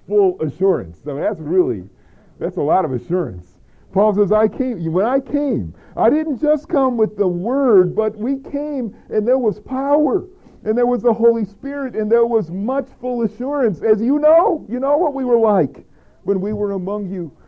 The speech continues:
for your sake." I think what Paul's writing about here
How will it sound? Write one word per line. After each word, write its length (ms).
for 120
your 240
sake." 400
I 120
think 260
what 160
Paul's 280
writing 340
about 320
here 340